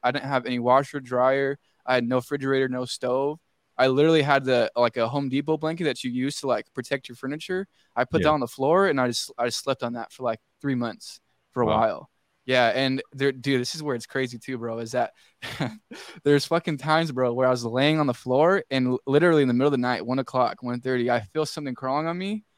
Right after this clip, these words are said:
Speaker 1: I said, "Oh, hell no." I turn on my, <laughs> I turn on my, uh, my iPhone light, and I f-, there's a fucking cockroach on my arm or something like that. And that
Speaker 2: Yeah.
Speaker 1: happened to me multiple times. But however, at the same time, I told myself, "You know what?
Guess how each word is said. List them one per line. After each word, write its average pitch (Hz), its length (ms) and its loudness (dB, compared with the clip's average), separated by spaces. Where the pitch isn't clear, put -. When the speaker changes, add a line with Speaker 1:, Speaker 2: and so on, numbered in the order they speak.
Speaker 1:
I 135 80 -2
said, 156 160 -2
"Oh, 139 120 6
hell 147 280 4
no." 135 140 2
I 123 80 4
turn 151 180 2
on 151 60 2
my, 143 140 4
<laughs> - 500 -4
I 147 100 2
turn 170 180 -2
on 170 120 4
my, 147 220 4
uh, 123 300 0
my 120 220 -2
iPhone 175 460 0
light, 208 260 2
and 139 100 -2
I 131 100 2
f-, - 180 -10
there's 139 160 -2
a 127 60 2
fucking 156 380 -2
cockroach 143 760 0
on 131 120 -2
my 123 100 0
arm 139 320 2
or 120 60 -4
something 120 240 -8
like 117 160 -12
that. - 220 -8
And 131 120 2
that 147 40 6
Speaker 2:
Yeah. 156 60 2
Speaker 1:
happened 156 200 2
to 139 40 -4
me 135 80 -2
multiple 131 440 -4
times. 127 420 -6
But 147 180 6
however, 147 680 0
at 127 100 -8
the - 100 -20
same 139 260 -4
time, 143 420 -6
I 123 80 2
told 143 200 -4
myself, 139 340 -4
"You 131 80 -4
know 120 160 0
what? 123 340 0